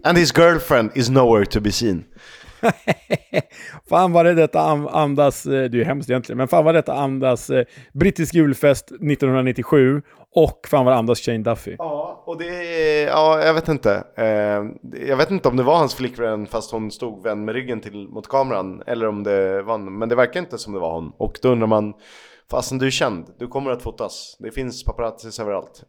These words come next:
Speaker 1: Eh, men kul att han väljer Dorothy som karaktär. Det är min dotters favorit.
Speaker 2: <laughs> Ja, bra. Det gläder, det gläder mig.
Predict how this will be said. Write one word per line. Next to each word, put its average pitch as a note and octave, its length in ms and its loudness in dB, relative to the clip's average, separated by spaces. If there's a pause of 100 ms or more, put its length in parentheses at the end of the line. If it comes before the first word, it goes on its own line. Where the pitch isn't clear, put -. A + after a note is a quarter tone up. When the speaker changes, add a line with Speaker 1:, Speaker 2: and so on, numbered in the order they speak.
Speaker 1:
Eh, G2+ 220 -2
men C#3 180 -2
kul G3+ 220 0
att F#3 120 0
han C#3 220 0
väljer A#2+ 240 4
Dorothy A#2+ 480 0
som G2 280 -12
karaktär. F2+ 460 -8
Det A2+ 160 -8
är A2+ 60 -10
min G#2 220 -8
dotters - 340 -10
favorit. F#2 300 -10 (140)
Speaker 2:
<laughs> - 60 -20
Ja, D3 260 0 (240)
bra. E3 340 -2 (240)
Det D#3 60 -14
gläder, - 320 -10
det - 60 -20 (100)
gläder A#2+ 260 -6
mig. - 140 -14